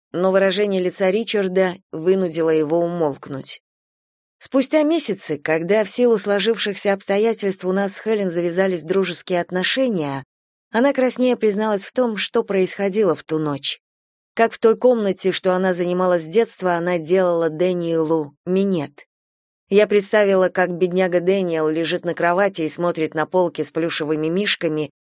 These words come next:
на ветви каштана, стучащие в высокие окна. Хелен со смехом вспомнила, как он выразил беспокойство по поводу производимого ими шума, боялся, что родители их услышат. Она заставила его замолчать.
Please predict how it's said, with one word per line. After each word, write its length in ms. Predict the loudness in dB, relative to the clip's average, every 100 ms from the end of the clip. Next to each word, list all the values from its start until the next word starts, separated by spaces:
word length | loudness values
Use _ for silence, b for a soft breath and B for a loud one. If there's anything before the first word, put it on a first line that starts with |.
| _
на 160 | 0 2
ветви 320 | 2 2 -4
каштана, 640 | 0 -2 0 0 0 0 -4
стучащие 720 | -4 -2 0 0 0 0 0
в 60 |
высокие 500 | 0 0 -2 -2 -2
окна. 540 | 2 2 0 -8 -8 -10 _ _ _ _ _
Хелен 300 | 2 4 4
со 140 | 2 0
смехом 380 | 0 0 -2
вспомнила, 500 | -4 2 2 4 0
как 200 | 0 -2
он 120 | 0 0
выразил 380 | 2 2 2
беспокойство 720 | 0 0 -2 0 0 0 -4
по 140 | -2 0
поводу 380 | 0 0 -2 -2
производимого 800 | 0 -2 0 0 0 0 0
ими 300 | 0 0 -2
шума, 500 | -2 0 0 0 -4 -6 _ _ _ 2
боялся, 460 | 4 4 2 0
что 160 | -2 0
родители 480 | 0 0 0 2 2
их 200 | 0 -2
услышат. 640 | 0 2 2 0 -4 -16 _ _ _
Она 280 | 0 4 4
заставила 520 | 4 2 2 0 2
его 280 | 2 2 2
замолчать. 840 | 0 0 -2 -2 -2 -2 -4 -8